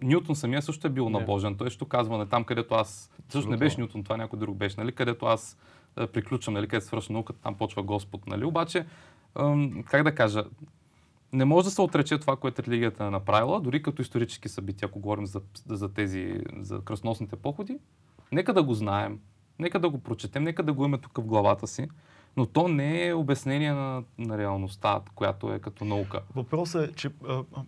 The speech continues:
Speaker 3: аз по-скоро се опитвам да, в моята си глава така да си го, да си го подредя. Науката ти казва,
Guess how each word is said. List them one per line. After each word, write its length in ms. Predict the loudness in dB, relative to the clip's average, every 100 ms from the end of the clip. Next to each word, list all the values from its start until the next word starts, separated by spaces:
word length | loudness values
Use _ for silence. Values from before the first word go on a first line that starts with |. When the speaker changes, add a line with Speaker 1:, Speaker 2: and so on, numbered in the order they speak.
| -8
Speaker 3:
аз 180 | -4 -2
по-скоро 440 | -2 -6 -2 -4
се 100 | -2
опитвам 440 | -6 -4 -4 -2 0
да, 140 | 0
в 200 | -2 -2
моята 240 | 2 2 0
си 120 | 0
глава 260 | 2 2
така 260 | 0 0 0
да 100 | 0
си 160 | -2 -4
го, 320 | -2 -2 -4
да 180 | -8 -8
си 140 | -8
го 100 | -8
подредя. 500 | -8 -6 -4 -2 -2 -2
Науката 400 | -4 -4 -4 -8
ти 140 | -12 -4
казва, 520 | 0 0 0 0